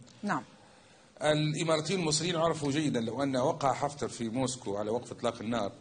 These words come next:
Speaker 2: وأصبح الملف يدار من قبل أنقرة وموسكو، ستخرج بالكامل أبو ظبي والإمارات والسعودية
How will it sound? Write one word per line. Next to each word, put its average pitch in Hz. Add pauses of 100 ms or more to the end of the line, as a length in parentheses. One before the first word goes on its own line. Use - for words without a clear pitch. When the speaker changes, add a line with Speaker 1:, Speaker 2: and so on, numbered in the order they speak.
(640)
Speaker 2:
وأصبح 147
الملف 147
يدار 127 (120)
من 117
قبل 127
أنقرة 147
وموسكو، 110 (640)
ستخرج 160
بالكامل 139 (680)
أبو 117
ظبي 151
والإمارات 123
والسعودية 127